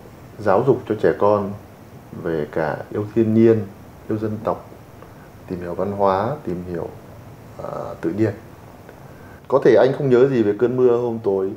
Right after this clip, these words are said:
thứ Bảy vừa rồi. Tôi tin là anh mong muốn có cơ hội được ngủ trong một cái lều. Ở dưới là bùn, ở trên là mưa, trong một đêm rông như vậy.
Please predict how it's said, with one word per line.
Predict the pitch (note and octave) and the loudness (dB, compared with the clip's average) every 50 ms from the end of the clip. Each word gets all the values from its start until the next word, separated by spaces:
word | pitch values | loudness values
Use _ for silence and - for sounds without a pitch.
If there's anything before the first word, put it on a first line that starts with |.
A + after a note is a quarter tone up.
| - | -10
thứ | G#2 | -8
Bảy | - - F2+ D#2 - | -6 -6 -6 -6 -8
vừa | F2 F2 | -10 -10
rồi. | - E2+ D#2+ - - - - - - - - - - - | -10 -12 -12 -14 -18 -20 -20 -20 -20 -20 -20 -20 -6 -2
Tôi | - D3 C#3+ C#3+ | 0 0 2 4
tin | F#3+ G3 G3 F3+ | 4 4 6 6
là | D3+ A2+ - | 4 4 4
anh | - B2+ C#3+ C#3+ | 4 2 2 2
mong | D#3 D3 C#3 C3 | 2 2 2 4
muốn | A2+ A#2 A#2+ A2+ | 4 4 4 4
có | A#2 A2+ A2+ | 2 0 2
cơ | - C3+ | 4 4
hội | C3 B2 A2 - - - - - - - - - - - - | 4 4 2 0 -2 -4 -10 -18 -20 -20 -20 -20 -20 -20 -12
được | - A#2 G#2+ | -10 -8 -4
ngủ | A2+ A2 F#2 E2+ E2+ | -2 -2 -2 -2 -4
trong | F#2 G2+ | -6 -4
một | G2 G#2+ | 0 2
cái | A2+ | 4
lều. | A#2 A2 G#2 F#2+ E2 D#2 - - - - - - - - - - - - - - - - - - - - - - - - - - - - | 6 6 6 4 2 0 -4 -12 -18 -20 -20 -20 -20 -20 -20 -20 -20 -20 -20 -20 -20 -20 -20 -20 -20 -20 -20 -20 -20 -20 -20 -20 -12 -4
Ở | - G2 F#2+ | 0 0 2
dưới | F#2+ G2+ G#2 | 2 4 4
là | A#2+ B2 | 4 4
bùn, | A#2 A2+ A2 G#2 - F2 - - - - - | 4 4 4 2 2 -4 -12 -16 -20 -18 -18
ở | - - | -8 -2
trên | A#2 A#2 A2+ | -2 0 2
là | G#2 G2 | 2 0
mưa, | G2 G#2 A2 A2 G#2 G#2 G#2 - - - - - - - - - - - - - | 0 0 0 0 0 -2 -6 -12 -20 -20 -20 -20 -20 -20 -20 -20 -20 -20 -10 -4
trong | - G#2+ G2+ | -4 -2 -2
một | G2 G2 | -2 -2
đêm | F#2+ F#2+ | -2 -2
rông | G#2+ A2+ G#2 F#2+ | -2 -4 -4 -4
như | F2 E2 | -8 -12
vậy. | - - | -14 -16